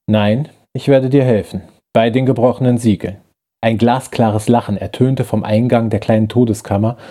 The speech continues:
und Ellen wusste, dass sie mit ihrer Antwort einen unwiderruflichen Trigger ausgelöst hatte.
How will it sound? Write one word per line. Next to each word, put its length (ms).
und 140
Ellen 260
wusste, 400
dass 180
sie 80
mit 180
ihrer 200
Antwort 420
einen 180
unwiderruflichen 920
Trigger 340
ausgelöst 520
hatte. 240